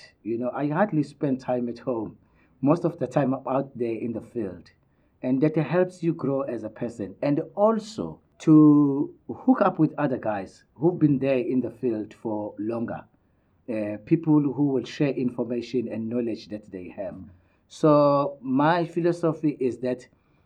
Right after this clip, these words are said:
Speaker 1: you meet people who has been there and you learn from them.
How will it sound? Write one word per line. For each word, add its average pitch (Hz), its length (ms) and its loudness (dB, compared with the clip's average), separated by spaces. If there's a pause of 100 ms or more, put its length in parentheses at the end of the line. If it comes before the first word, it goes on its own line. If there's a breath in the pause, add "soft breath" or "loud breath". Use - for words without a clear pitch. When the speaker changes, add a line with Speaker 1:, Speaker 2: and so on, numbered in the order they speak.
(160)
Speaker 1:
you 123 160 -2
meet 160 400 4
people 175 320 2
who 147 360 0 (200)
has 120 200 -6
been 113 280 -6
there 156 260 -2 (500 soft breath)
and 123 240 -4
you 123 160 0
learn 143 340 6
from 107 340 -6
them. 98 400 -4